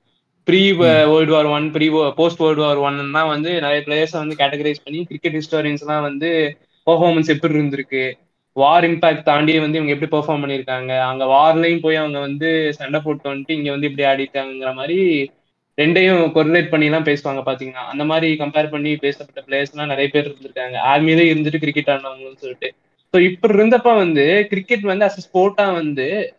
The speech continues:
Speaker 1: அவ்வளவு ப்ரெஷர் இருந்திருக்காது. அவுட் சைட் ப்ரெஷரோ, இல்ல ஒரு, ஒரு இப்ப நம்ம லீக்ஸ்ல இருக்கிற மாதிரி ஒரு பெரிய ப்ரெஷரோ, pressure in the sense வந்து நான் அந்த as a whole-ஆ இந்த மேட்ச் நடத்தியே ஆகணும் அப்படிங்கிற ப்ரெஷர் வந்து அந்த அளவுக்கு இருந்திருக்காது அப்ப கண்டிப்பாவே. அப்பப்ப
Speaker 2: ம்.
Speaker 1: நடுவுல சின்ன சின்ன விஷயங்களா மேட்சஸ் நடத்திருப்பாங்க.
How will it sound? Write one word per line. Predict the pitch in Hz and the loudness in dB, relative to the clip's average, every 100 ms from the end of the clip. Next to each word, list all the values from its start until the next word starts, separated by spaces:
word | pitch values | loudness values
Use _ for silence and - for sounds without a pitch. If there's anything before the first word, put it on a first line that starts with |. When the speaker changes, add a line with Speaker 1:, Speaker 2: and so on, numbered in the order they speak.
| _ | _
Speaker 1:
அவ்வளவு | 147 190 214 202 | -2 4 4 4
ப்ரெஷர் | 180 170 220 | 0 0 -2
இருந்திருக்காது. | 185 160 151 147 135 127 131 | -2 -2 -2 -2 -2 -4 -4
அவுட் | 156 | -6
சைட் | 165 180 180 | 0 -2 0
ப்ரெஷரோ, | 147 - 160 139 143 143 - _ _ _ - | -6 -2 -2 0 -2 -2 -6 _ _ _ 0
இல்ல | 151 | 4
ஒரு, | 156 156 147 139 135 127 - 147 | 6 6 6 4 2 -2 -6 -6
ஒரு | 147 143 | -4 -4
இப்ப | 143 - | -4 0
நம்ம | 156 151 147 | 0 2 2
லீக்ஸ்ல | 151 190 - - 170 | 2 2 -2 -2 0
இருக்கிற | 151 147 | 0 -4
மாதிரி | 147 156 | -4 -2
ஒரு | 156 | -2
பெரிய | 151 151 156 | 0 0 0
ப்ரெஷரோ, | 147 139 147 135 135 | -4 -4 -6 -6 -4
pressure | 147 208 | -2 0
in | 196 | 0
the | 190 | 0
sense | 180 175 | -2 -6
வந்து | 185 | -4
நான் | 208 190 165 | -4 -2 -2
அந்த | 151 139 135 - _ _ | 0 2 2 -2 _ _
as | - 147 | -2 -2
a | 156 | 2
whole-ஆ | 165 185 208 220 226 | 4 6 6 6 6
இந்த | 170 156 151 | 4 -2 -2
மேட்ச் | 151 143 185 190 | -2 0 -2 0
நடத்தியே | 165 180 202 196 | -2 0 2 4
ஆகணும் | 175 170 170 | 4 2 -6
அப்படிங்கிற | 156 156 151 147 | -6 -8 -6 -8
ப்ரெஷர் | 180 156 | -6 -6
வந்து | 151 170 | -6 -6
அந்த | 147 | -6
அளவுக்கு | 147 151 147 | -6 -6 -6
இருந்திருக்காது | 147 147 139 135 | -8 -8 -6 -8
அப்ப | 131 131 | -8 -14
கண்டிப்பாவே. | 131 135 135 131 113 _ - _ _ _ _ - | -8 -4 -4 -6 -10 _ -20 _ _ _ _ -2
அப்பப்ப | 156 190 - 240 226 | 2 2 4 6 6
Speaker 2:
ம். | 185 | 4
Speaker 1:
நடுவுல | 170 220 208 | 4 4 4
சின்ன | 208 190 | 0 0
சின்ன | 196 | 2
விஷயங்களா | 180 175 180 180 | 0 0 0 0
மேட்சஸ் | 190 165 170 165 | 0 -2 -2 -8
நடத்திருப்பாங்க. | 156 151 147 143 | -6 -8 -10 -8